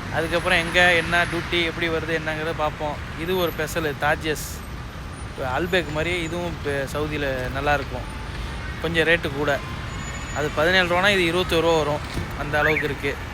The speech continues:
இந்த ஆரஞ்சு கலர்ல தெரியுதுங்களா, தாஜஸ் அது பேரு. யார் யாரெல்லாம் சாப்பிட்றீங்க தாஜஸ், நல்லா இருக்குமா நல்லா இருக்கான்னு சொல்லி கமெண்ட்ல சொல்லுங்க, சவுதியில உள்ளவங்க. இது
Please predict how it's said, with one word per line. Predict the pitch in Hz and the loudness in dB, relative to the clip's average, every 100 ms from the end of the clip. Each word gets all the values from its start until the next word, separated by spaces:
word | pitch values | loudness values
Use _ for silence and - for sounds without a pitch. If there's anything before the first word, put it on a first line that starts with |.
| - | -8
இந்த | - 131 135 | -6 -2 2
ஆரஞ்சு | 165 151 147 | 2 0 0
கலர்ல | 156 156 143 | 0 0 0
தெரியுதுங்களா, | 143 143 135 143 143 127 - - - - - - | 0 0 0 2 0 -2 -6 -10 -8 -8 0 6
தாஜஸ் | 175 160 147 - | 6 4 -2 -2
அது | 135 131 | -4 -2
பேரு. | 135 135 - - - 147 | -2 -2 -4 -6 -4 4
யார் | 156 170 | 6 6
யாரெல்லாம் | 160 175 165 | 6 4 4
சாப்பிட்றீங்க | 165 165 156 147 | 4 2 -2 0
தாஜஸ், | 147 156 151 139 165 | 2 2 0 -2 -2
நல்லா | 151 160 | 2 4
இருக்குமா | 160 160 151 | 2 0 0
நல்லா | 147 151 | 2 2
இருக்கான்னு | 143 156 147 | 0 -2 -4
சொல்லி | 160 160 | -4 -2
கமெண்ட்ல | 156 160 147 131 | -2 -2 -2 -4
சொல்லுங்க, | 143 151 165 208 - - - | -4 -2 -2 -2 -6 -8 -2
சவுதியில | 165 170 175 151 | 4 6 6 4
உள்ளவங்க. | 135 135 127 - - - - 214 | 0 -2 -6 -8 -10 -8 -2 2
இது | 190 | 6